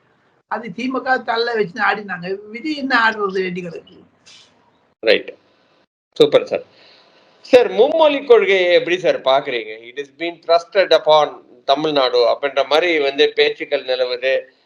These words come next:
Speaker 2: நாங்க வந்து இப்போதைக்கு வந்து நீங்க வந்து பாத்தீங்கன்னா முதலமைச்சர் ஸ்டாலின் வந்து பயங்கரமா அதை எடுத்து பேசிட்டு இருக்கிறாரு. அதே மாதிரி டீலிமிட்டேஷனும் பத்தி பேசிட்டு இருக்காரு. அஹ், ஒருவேளை வந்து இந்த,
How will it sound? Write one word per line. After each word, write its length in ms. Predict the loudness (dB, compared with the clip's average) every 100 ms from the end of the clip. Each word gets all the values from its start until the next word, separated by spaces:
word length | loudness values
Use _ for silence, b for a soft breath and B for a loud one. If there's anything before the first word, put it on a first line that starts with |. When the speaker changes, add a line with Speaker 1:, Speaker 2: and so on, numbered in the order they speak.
| b -4
Speaker 2:
நாங்க 300 | 2 4 4
வந்து 200 | 4 2
இப்போதைக்கு 560 | 0 2 2 4 2
வந்து 420 | 4 4 4 4
நீங்க 180 | 0 2
வந்து 200 | 2 2
பாத்தீங்கன்னா 400 | 0 0 0 -2
முதலமைச்சர் 640 | -2 0 0 0 -4 -6
ஸ்டாலின் 400 | -4 -4 -4 -8
வந்து 200 | -18 -20 -8
பயங்கரமா 600 | -6 -4 -4 0 0 2
அதை 240 | 0 0 -2
எடுத்து 380 | -4 2 0 2
பேசிட்டு 400 | -2 -2 -6 -6
இருக்கிறாரு. 500 | -2 2 2 4 2
அதே 260 | 4 2
மாதிரி 200 | 2 -2
டீலிமிட்டேஷனும் 840 | -2 -2 -2 -4 -4 -6 -6 -12 -6
பத்தி 280 | -6 -6 -14
பேசிட்டு 460 | -14 -16 -16 -20
இருக்காரு. 380 | -2 0 2 -2 -4 _ b b b b _
அஹ், 260 | 2 4 4
ஒருவேளை 520 | 4 4 4 4 2
வந்து 360 | 2 4 4
இந்த, 140 | 4